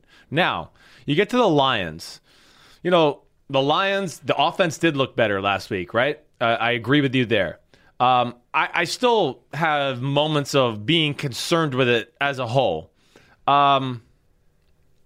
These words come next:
I think really at the end of the day, the big decider for me was this, that there's not a great pass rush in Detroit.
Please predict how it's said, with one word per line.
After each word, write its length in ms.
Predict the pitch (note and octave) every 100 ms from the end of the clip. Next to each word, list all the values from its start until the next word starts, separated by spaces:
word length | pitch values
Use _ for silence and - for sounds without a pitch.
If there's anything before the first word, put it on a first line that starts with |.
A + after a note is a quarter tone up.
| _ _ _ _ _ _ _ _ _
I 100 | -
think 240 | - A#3+ C3+
really 260 | D3+ F3 E3
at 80 |
the 80 | C#3
end 100 | C#3+
of 60 | C3+
the 60 |
day, 240 | A#2+ B2+ B2
the 120 | A2
big 220 | G#2+ C3
decider 400 | A#2 - A#2+ A2+
for 120 | G#2 A2
me 180 | G#2+
was 200 | F#2+ F#2+
this, 380 | F2 E2 - - - - - - - _
that 380 | C3 A#2+ A2+ - _
there's 220 | A#2+ B2+ A2+
not 160 | C#3
a 40 | E3+
great 280 | C3+ C#3+ -
pass 320 | B2 C3 -
rush 200 | C#3 B2+
in 80 | C3+
Detroit. 520 | C3+ - C#3+ C#3 C3+